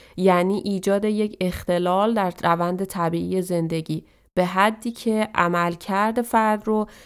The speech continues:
تحت تاثیر قرار بده. مثالی که می‌تونه کاملاً این توضیح رو شفاف بکنه، اه، و هممون، اه، احتمالاً یه جورایی باهاش آشنا هستیم، مثال افسردگیه. اینکه یه فرد افسرده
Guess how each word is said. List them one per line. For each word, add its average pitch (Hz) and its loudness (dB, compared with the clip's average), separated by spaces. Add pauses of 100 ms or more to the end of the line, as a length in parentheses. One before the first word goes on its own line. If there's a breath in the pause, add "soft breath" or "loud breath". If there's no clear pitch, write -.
(140 loud breath)
تحت 202 0
تاثیر 180 -4
قرار 175 0
بده. - -8 (420 soft breath)
مثالی 196 2
که 208 -2
می‌تونه 214 -2
کاملاً 185 0
این 208 0
توضیح 175 -2
رو 180 -2
شفاف 170 -2
بکنه، 175 -2 (420 loud breath)
اه، 165 0
و 165 2
هممون، 170 -2
اه، 165 -4 (180)
احتمالاً 170 -2
یه 180 -2
جورایی 170 -4
باهاش 165 -2
آشنا 170 -6
هستیم، 170 -2
مثال 226 0
افسردگیه. 170 -2 (320 loud breath)
اینکه 226 2
یه 190 0
فرد 214 0
افسرده 180 0